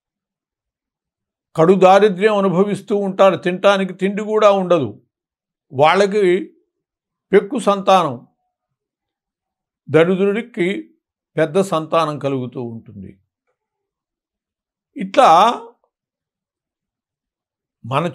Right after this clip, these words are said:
చేతుల్లో అంతా ఉంటుంది అని అనుకుంటాం, కానీ చాలా తక్కువగానే ఉంటుంది. అది మనం గ్రహించాలి.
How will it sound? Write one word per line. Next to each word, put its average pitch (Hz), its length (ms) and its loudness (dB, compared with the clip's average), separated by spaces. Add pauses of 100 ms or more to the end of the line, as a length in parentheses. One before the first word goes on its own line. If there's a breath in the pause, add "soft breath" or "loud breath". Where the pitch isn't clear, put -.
చేతుల్లో 214 840 0
అంతా 190 640 0 (140)
ఉంటుంది 202 520 -4
అని 196 140 -2
అనుకుంటాం, 196 640 -4
కానీ 185 500 0 (1400)
చాలా 139 240 -2
తక్కువగానే 180 720 -4
ఉంటుంది. 139 600 -12
అది 160 140 -2
మనం 165 280 -10
గ్రహించాలి. 143 640 -6